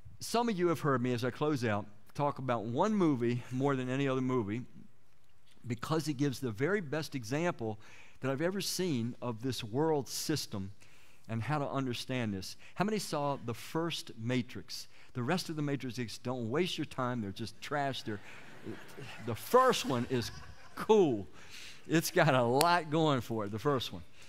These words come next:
But let me tell you a little bit about it for you that never seen The Matrix. The Matrix is essentially about this world where artificial intelligence has taken over humanity, and it has captured every human being on the planet and put them in these pods. So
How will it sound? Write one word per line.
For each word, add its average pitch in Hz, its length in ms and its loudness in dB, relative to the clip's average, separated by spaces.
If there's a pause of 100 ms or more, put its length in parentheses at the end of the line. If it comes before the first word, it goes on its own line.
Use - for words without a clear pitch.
(260)
But 151 60 4
let 208 80 6
me 233 60 6
tell 226 120 6
you 226 80 8
a - 20 0
little 208 120 6
bit 190 80 6
about 165 160 6
it 123 60 0
for 143 60 0
you 160 160 4
that 156 80 -4
never 147 160 0
seen 185 220 -2
The 160 60 0
Matrix. 113 340 -2
The 151 60 -4
Matrix 202 320 0
is 151 120 -2
essentially 165 380 -2
about 131 340 0
this 131 220 -4
world 139 520 2
where 127 360 0 (420)
artificial 175 500 2
intelligence 160 580 0
has 123 200 0
taken 180 400 0
over 160 240 0
humanity, 151 680 0 (360)
and 123 200 0
it 131 120 2
has 117 140 0
captured 185 580 0
every 170 160 0
human 202 280 0
being 175 200 0
on 156 100 0
the 135 60 -2
planet 143 440 0 (500)
and 123 200 -2
put 202 300 2
them 151 200 2
in 139 120 2
these 123 220 0
pods. 120 800 0 (380)
So 127 340 2